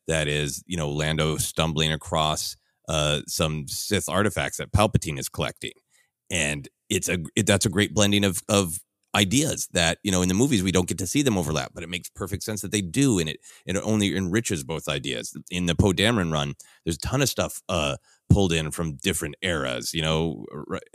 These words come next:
uh, Padme's dresses popping up and things like that. Um, uh, so I think he's got a really good track record of, "I'm not gonna mash these two eras, these two characters together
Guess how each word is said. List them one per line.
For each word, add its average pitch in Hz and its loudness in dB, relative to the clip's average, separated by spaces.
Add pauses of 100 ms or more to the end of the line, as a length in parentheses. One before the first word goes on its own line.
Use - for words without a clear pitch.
(160)
uh, 98 -4 (280)
Padme's 107 2
dresses 110 -4
popping 73 2
up 69 -6
and 80 -12
things 101 0
like 90 -4
that. 101 0
Um, 71 -4 (440)
uh, 76 -6
so - -2
I 104 2
think 175 2
he's 120 2
got 98 6
a 82 2
really 90 4
good 78 0
track 85 0
record 78 -2
of, 69 -4 (340)
"I'm 90 0
not 101 4
gonna 101 0
mash 85 2
these 90 2
two 92 0 (340)
eras, 92 2
these 87 0
two 87 -4
characters 85 -2
together 85 2